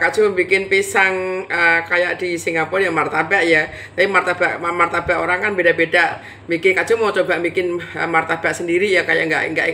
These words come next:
nggak ikut orang-orang bikin kayak gimana, karena Kak Jum punya makan tuh seleranya Kak Jum sendiri. Jadi kalau ikut orang-orang itu banyak butter lah, banyak ini, saya Kak Jum tak suka.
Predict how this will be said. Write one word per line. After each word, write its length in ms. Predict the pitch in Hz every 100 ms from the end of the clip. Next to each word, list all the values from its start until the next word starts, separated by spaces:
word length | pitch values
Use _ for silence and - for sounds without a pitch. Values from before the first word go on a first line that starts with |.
| -
nggak 100 | 160 160
ikut 140 | 180
orang-orang 560 | 165 165 165 170 175 170
bikin 160 | 165 156
kayak 240 | 151 151
gimana, 240 | 160 175
karena 260 | 165 156 196 196 - - - -
Kak 160 | 175 180
Jum 160 | 226
punya 240 | 202 185 175
makan 400 | 175 - 214 233
tuh 80 | 226
seleranya 320 | 180 175 196
Kak 160 | 196 180
Jum 80 | 185
sendiri. 320 | 196 202 214
Jadi 240 | 180 202
kalau 240 | 220 214 185
ikut 160 | 180 180
orang-orang 480 | 175 180 180 208 214
itu 80 | 214
banyak 320 | 180 170 151
butter 400 | 170 190 - - 202
lah, 160 | 196
banyak 320 | 196 170 - 185
ini, 160 | 208
saya 160 | 214 -
Kak 160 | 156
Jum 80 | 175
tak 160 | 175 160
suka. 320 | 165 160 -